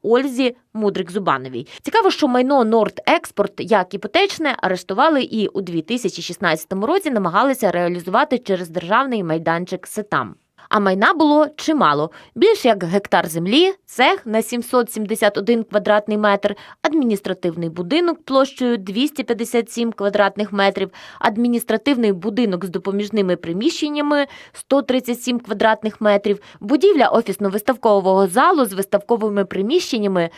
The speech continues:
тисячу триста двадцять шість квадратних метрів та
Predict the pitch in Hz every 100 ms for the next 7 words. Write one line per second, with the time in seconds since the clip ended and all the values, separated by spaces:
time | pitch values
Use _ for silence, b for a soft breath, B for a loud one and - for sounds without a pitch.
0 | B B 294 277 240 208 - 226 - 180
1 | 165 175 170 170 156 - 262 285 - 311
2 | 311 311 311 285 285 285 277 - - 226